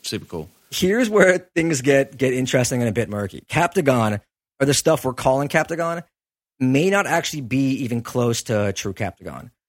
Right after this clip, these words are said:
Speaker 2: A Jordanian study done in two thousand four looked at over a hundred seized Captagon pills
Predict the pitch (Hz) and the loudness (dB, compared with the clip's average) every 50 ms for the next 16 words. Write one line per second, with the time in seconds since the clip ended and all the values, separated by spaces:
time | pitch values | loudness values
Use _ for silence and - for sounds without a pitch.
0 | _ _ _ _ - 135 120 131 151 165 156 127 151 160 175 180 185 190 185 - | _ _ _ _ -8 -2 2 2 4 4 4 4 4 4 4 2 2 0 0 0
1 | - 151 139 143 143 135 123 123 127 123 113 - - - 127 123 135 123 117 110 | 0 0 0 0 0 2 2 2 2 2 -2 -4 -6 -6 -4 -2 -2 0 0 0
2 | 113 107 - - 110 104 107 113 117 120 - _ _ _ _ _ _ _ - 143 | -2 -4 -6 -6 -6 -4 -4 -4 -4 -6 -8 _ _ _ _ _ _ _ 0 0
3 | 156 151 160 143 143 139 139 143 131 120 - - 143 151 139 156 147 - - - | 2 4 4 2 2 2 2 2 0 0 0 -2 -2 0 -2 -4 -4 -4 -4 -2
4 | 139 139 127 - - 131 120 - 113 117 113 107 - - 110 98 73 - - - | -2 -4 -2 -2 -2 -2 -2 -2 -2 -4 -4 -2 -2 -4 -4 -4 -6 -8 -12 -14